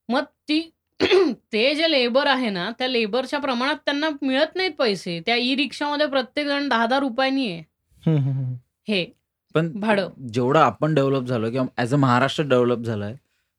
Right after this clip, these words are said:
Speaker 3: तेवढंच आपली, आपलं जे गव्हर्नमेंट आहे तेच रिस्पॉन्सिबल आहे ना त्यासाठी. किंवा ते,
Speaker 1: गव्हर्नमेंट,
Speaker 3: ते झा-
Speaker 1: अरे हे बघ, गव्हर्नमेंटचा पार्ट ह्याच्यात,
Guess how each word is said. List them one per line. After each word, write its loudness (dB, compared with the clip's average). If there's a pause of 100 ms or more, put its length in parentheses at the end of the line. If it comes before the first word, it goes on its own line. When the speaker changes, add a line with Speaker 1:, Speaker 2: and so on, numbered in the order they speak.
(280)
Speaker 3:
तेवढंच 6
आपली, 2 (340)
आपलं -2
जे 2
गव्हर्नमेंट 4
आहे 0
तेच 2
रिस्पॉन्सिबल 0
आहे 0
ना -4
त्यासाठी. -6
किंवा -6
ते, 10
Speaker 1:
गव्हर्नमेंट, 6
Speaker 3:
ते 10
झा- 4
Speaker 1:
अरे -2
हे -2
बघ, -2
गव्हर्नमेंटचा 0
पार्ट 0
ह्याच्यात, 0